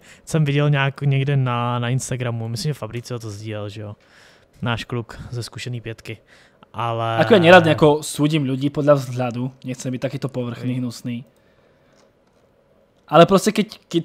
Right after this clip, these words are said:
Speaker 2: tak si porovnáš len, že akým, eh, brankárom dával góly Ronaldo vtedy.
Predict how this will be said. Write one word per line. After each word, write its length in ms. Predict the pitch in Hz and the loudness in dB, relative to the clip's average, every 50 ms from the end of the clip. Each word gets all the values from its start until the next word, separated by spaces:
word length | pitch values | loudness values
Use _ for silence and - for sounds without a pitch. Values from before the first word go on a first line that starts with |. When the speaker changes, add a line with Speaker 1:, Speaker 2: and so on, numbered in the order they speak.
| - _ | -4 _
Speaker 2:
tak 160 | - 185 175 - 233 | 2 2 2 4 -2
si 80 | 208 | -4
porovnáš 480 | - - 156 160 185 185 185 185 170 156 | 0 4 8 8 8 8 8 6 6 4
len, 160 | 156 156 147 | 4 0 0
že 240 | 139 156 147 147 - - _ _ - _ | 0 0 0 0 -4 -12 _ _ -8 _
akým, 480 | 165 156 - - 202 180 170 170 170 | 0 0 0 2 0 0 0 0 -2
eh, 240 | - _ _ _ 143 143 147 143 135 135 135 | -6 _ _ _ -6 -2 0 2 2 2 2
brankárom 480 | 131 127 139 143 147 151 165 175 180 175 | 2 2 2 2 4 6 6 8 8 8
dával 480 | 165 160 147 156 151 151 156 - 147 139 | 8 6 6 8 6 4 4 2 -2 -2
góly 320 | 131 139 139 151 156 151 | 2 2 4 6 8 8
Ronaldo 320 | 143 143 151 151 147 156 | 8 8 8 8 8 6
vtedy. 400 | 143 - - 127 113 123 131 156 | 2 2 0 -2 0 -2 -4 -6